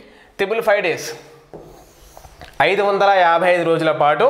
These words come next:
fixed deposit చేసినట్లయితే, ఎఫ్డి అంటామండి, Fixed deposit చేసినట్లయితే minimum amount five thousand rupees నుంచి టూ క్రోర్స్ అంటే రెండు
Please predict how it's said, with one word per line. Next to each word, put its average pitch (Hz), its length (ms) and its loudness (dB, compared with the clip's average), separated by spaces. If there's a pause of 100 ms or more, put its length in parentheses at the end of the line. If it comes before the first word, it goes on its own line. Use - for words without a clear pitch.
(1500)
fixed 233 400 -2
deposit 214 480 0
చేసినట్లయితే, 175 480 0 (120)
ఎఫ్డి 190 240 -2
అంటామండి, 156 420 0
Fixed 202 420 -2
deposit 156 460 0 (140)
చేసినట్లయితే 160 560 -2 (1000)
minimum 285 340 0 (240)
amount 233 400 0 (800)
five 226 260 2 (180)
thousand 208 480 0
rupees 165 360 -4
నుంచి 160 260 -2 (1400)
టూ 262 140 0 (320)
క్రోర్స్ 214 340 0 (120)
అంటే 190 120 0 (120)
రెండు 233 200 0